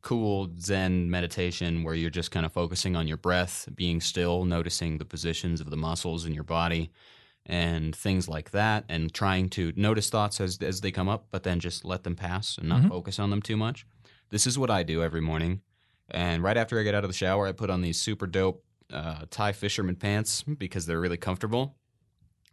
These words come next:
Speaker 1: And then I meditate on a zafu for, like, ten, fifteen, twenty minutes. I don't really know. I kinda just, um, it's usually at a minimum ten, but I kinda, I give myself a half hour window to do that just so that I can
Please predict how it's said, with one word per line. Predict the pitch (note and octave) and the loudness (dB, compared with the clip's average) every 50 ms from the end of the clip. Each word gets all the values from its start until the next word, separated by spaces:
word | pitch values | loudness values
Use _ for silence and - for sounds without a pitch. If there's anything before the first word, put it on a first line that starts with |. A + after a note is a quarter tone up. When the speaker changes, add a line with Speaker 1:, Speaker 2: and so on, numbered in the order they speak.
| _ - | _ -2
Speaker 1:
And | F#2 F#2+ F#2+ F#2 F2+ F#2 F2+ F2+ F2 - - - _ _ - - - _ _ - | 2 4 4 6 4 4 2 2 0 -2 -6 -12 _ _ -20 -20 -20 _ _ -4
then | - G2+ G2 | 0 2 4
I | F#2+ F2+ | 4 4
meditate | F#2 F#2+ G2+ G#2+ - A#2 A2 A2 | 4 2 0 0 0 0 0 0
on | G#2+ G2+ | 2 2
a | G2 | 0
zafu | F#2 G#2 G#2 A2 A2 - - F2 E2 E2 | 2 2 2 0 0 -2 -2 -4 -4 -4
for, | - - F2 E2+ | -4 -4 -4 -2
like, | E2 E2 E2 E2 D#2 - - - _ _ _ _ _ _ _ _ _ _ _ _ _ _ _ _ - - - - - | 0 0 0 -2 -4 -6 -16 -20 _ _ _ _ _ _ _ _ _ _ _ _ _ _ _ _ -14 -12 -12 -10 -8
ten, | - D#2+ D#2 D#2+ D#2+ D#2+ | -6 -4 -2 0 0 0
fifteen, | - - E2+ D#2+ - - E2 D#2+ D2+ D2 D2+ - | -2 -2 -4 -4 -2 -2 -2 0 0 -2 -4 -4
twenty | - F#2 D#2 D#2 | -4 -2 -2 0
minutes. | D#2 D#2 D#2 D#2+ E2 - | 0 0 -2 -2 0 0
I | C#3 | 2
don't | C#3+ A#2+ | 2 2
really | G2+ F#2 F2 E2+ | 2 2 2 2
know. | E2 E2 E2+ E2+ E2+ | 2 4 4 2 2
I | - A2 | 2 2
kinda | A#2 C#3 C3+ B2+ | 2 2 2 2
just, | A#2 A2 G2+ - - - - - - - - | 2 2 2 2 2 0 -2 -6 -10 -8 -4
um, | F2+ F#2+ F#2 F2+ F2 E2 D#2+ D#2 D#2+ G#2 - - - | -2 0 0 0 0 0 0 0 -2 -4 -8 -6 -2
it's | - B2+ C3 - - - - | -2 0 0 -2 -4 -6 -4
usually | - C#3+ E3 D#3 C#3+ D3 C3 A#2+ A2+ G#2 - | -2 0 2 2 2 2 2 2 2 2 0
at | - G2 | 2 2
a | F#2+ F2+ | 4 4
minimum | F#2 F#2+ G2 G#2+ A2 A#2+ A#2+ B2 A#2+ | 4 4 4 4 4 2 2 0 -2
ten, | A#2 - B2+ B2 B2+ C3 C3 B2+ - _ _ _ _ _ _ _ _ _ _ _ _ - | 0 0 0 0 0 0 -2 -6 -8 _ _ _ _ _ _ _ _ _ _ _ _ 0
but | - G#2+ | 2 2
I | G#2 | 2
kinda, | G#2 G#2+ A#2 A2 G#2 G2 F#2+ - | 4 2 2 2 2 2 2 0
I | B2 | 0
give | A#2+ C#3 B2+ | 2 2 2
myself | C3+ B2 B2 - G#2+ G2+ | 2 2 2 2 2 2
a | - F2 | 2 2
half | F#2+ F#2+ F#2 - | 2 2 4 4
hour | G2+ F#2 F#2+ F2+ E2+ | 4 4 4 4 4
window | D#2 E2 E2 E2+ F#2 F#2 G2 G#2 G#2 G2+ | 2 2 4 4 4 4 4 2 0 -2
to | - - E2+ | -4 -4 0
do | E2 F2 E2 D#2+ | 0 2 2 4
that | D#2+ D#2+ E2+ F#2 - - | 4 4 2 2 0 -2
just | - F2+ E2 - | -2 -2 0 0
so | - - E2 | 0 0 0
that | D#2 D#2 D#2 | 0 0 0
I | D#2 D#2 | -2 -2
can | - E2 D#2 D2+ D2 D2 D2 - | -2 -2 -2 -2 -2 -4 -6 -8